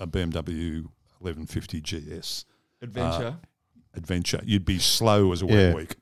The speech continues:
Speaker 3: So we ca-, what are you calling the book again?
Speaker 1: Uh,
Speaker 3: Spanner's Best Roads?
Speaker 1: Twenty, no, Twenty Great Rides World.
Speaker 3: By Grant Roth or by Spannerman?
Speaker 1: Um,
Speaker 3: I'd go with Spannerman.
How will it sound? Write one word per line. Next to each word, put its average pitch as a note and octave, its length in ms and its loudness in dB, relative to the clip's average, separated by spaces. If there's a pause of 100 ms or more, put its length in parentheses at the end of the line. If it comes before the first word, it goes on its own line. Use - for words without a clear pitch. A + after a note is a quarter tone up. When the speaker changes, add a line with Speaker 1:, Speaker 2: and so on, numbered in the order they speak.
(400)
Speaker 3:
So D#3 260 8
we D3+ 120 8
ca-, F3 160 4
what E3 140 6
are F3 60 12
you D3+ 80 10
calling C#3 320 10
the A2+ 80 8
book A#2 240 4 (580)
again? B2 280 2 (1200)
Speaker 1:
Uh, G2+ 580 0 (100)
Speaker 3:
Spanner's B2 440 4
Best A2 300 6
Roads? A#2 380 -4
Speaker 1:
Twenty, D#3 380 4
no, A2 180 2
Twenty C3+ 300 0
Great A2+ 260 -2
Rides F#2 600 -4 (100)
World. F2 560 -4 (400)
Speaker 3:
By G2 200 10
Grant G2+ 300 8
Roth A#2 280 8
or G#2+ 100 6
by F#2+ 140 8
Spannerman? F#2 540 6 (1000)
Speaker 1:
Um, G2 600 -4
Speaker 3:
I'd G2+ 120 6
go E2 140 6
with E2+ 140 4
Spannerman. E2+ 420 0